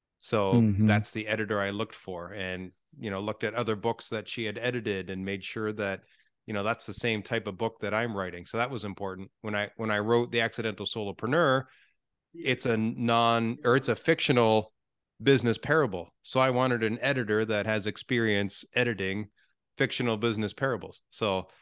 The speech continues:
Speaker 1: that's critical, because they're really gonna act as a bit of a writing coach for you, especially
Speaker 2: Mm-hmm.
Speaker 1: after they get your first draft of your manuscript and go, "All right,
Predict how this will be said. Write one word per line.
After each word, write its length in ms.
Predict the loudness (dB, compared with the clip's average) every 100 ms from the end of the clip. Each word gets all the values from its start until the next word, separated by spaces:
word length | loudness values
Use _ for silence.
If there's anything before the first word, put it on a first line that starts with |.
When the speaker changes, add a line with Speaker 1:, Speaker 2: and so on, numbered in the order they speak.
| _ _ -4
Speaker 1:
that's 460 | 2 2 0 -6 -6 -10 -4
critical, 480 | -2 -2 -2 -6
because 640 | -4 -8 -6 -4 -4 -8 -16 _ _ _ _ _ _ -2
they're 320 | 2 4 2
really 420 | 0 2 2 2
gonna 240 | 2 -2 -4
act 320 | -6 -6 -6
as 200 | -6 -6
a 40 |
bit 200 | -6 -4
of 100 | -4
a 80 | -4
writing 380 | -2 -2 -2 -6
coach 380 | -6 -6 -6 -8
for 180 | -4 -2
you, 280 | -2 -2 -6 _ _
especially 360 | -2 2 4 2
Speaker 2:
Mm-hmm. 100 | 2
Speaker 1:
after 100 | -2
they 140 | -4
get 220 | -2 -4
your 100 | -4
first 340 | -8 -6 -6 -2
draft 320 | -2 -2 -2
of 60 | -4
your 120 | -2
manuscript 720 | -2 -2 -4 -4 -2 -2 -4
and 160 | -6 -4
go, 300 | -4 -4 -8 _ _ _ 0
"All 100 | 4
right, 280 | 4 4